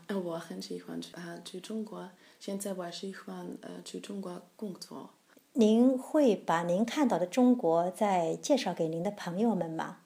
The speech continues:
Speaker 1: 嗯，对。<laughs> 啊，我，嗯，嗯，这本书也介绍给我的朋友，但是我的朋友，呃，已经，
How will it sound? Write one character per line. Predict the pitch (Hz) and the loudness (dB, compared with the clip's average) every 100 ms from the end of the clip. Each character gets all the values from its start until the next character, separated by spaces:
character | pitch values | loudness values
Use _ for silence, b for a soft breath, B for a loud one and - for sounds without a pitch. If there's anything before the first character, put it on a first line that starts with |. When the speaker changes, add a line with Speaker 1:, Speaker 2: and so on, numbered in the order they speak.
| _ - | _ -6
Speaker 1:
嗯， | 202 202 | -2 -2
对。 | 180 170 170 262 311 | -2 -2 2 2 2
<laughs> | 302 277 - | -2 -4 -2
啊， | 190 | -2
我， | 190 208 196 - - - - | 0 0 0 -4 -8 -18 -14
嗯， | 160 160 165 170 - - | -10 -8 -8 -10 -12 -10
嗯， | 160 165 - - | -8 -8 -10 -10
这 | - 277 | -4 -2
本 | 220 175 | -2 -4
书 | - 196 185 | -6 -6 -4
也 | 185 185 | -4 -6
介 | - 185 175 | -6 -6 -4
绍 | - 160 | -4 -6
给 | 165 170 | -6 -6
我 | 170 170 | -4 -6
的 | 165 | -8
朋 | - 226 226 | -10 -4 -2
友， | 185 160 170 196 B B | -2 -6 -8 -10 B B
但 | 185 180 | -10 -8
是 | 190 | -8
我 | - 190 | 0 0
的 | 202 | 0
朋 | 196 214 220 | -2 -2 0
友， | 190 170 175 - - - | 0 -2 -4 -6 -10 -12
呃， | 175 | -6
已 | 208 | -4
经， | 202 220 185 | -2 -2 -2